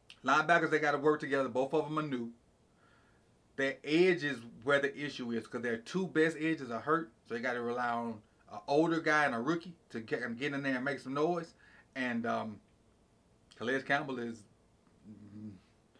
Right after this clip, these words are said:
oh. <laughs> But let's look at each, uh, position room ranking and see what we have them so we can go from there.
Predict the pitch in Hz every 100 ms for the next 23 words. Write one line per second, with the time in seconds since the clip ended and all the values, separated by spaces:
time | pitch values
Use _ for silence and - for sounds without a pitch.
0 | _ _ _ _ _ _ _ _ _ _
1 | _ _ _ _ _ _ _ _ _ _
2 | _ _ _ _ - 107 - - - 170
3 | 147 117 - - - - 143 - 185 175
4 | 170 175 - 139 135 135 156 151 147 139
5 | 143 143 139 117 143 131 120 120 127 120
6 | 110 110 113 110 117 107 110 98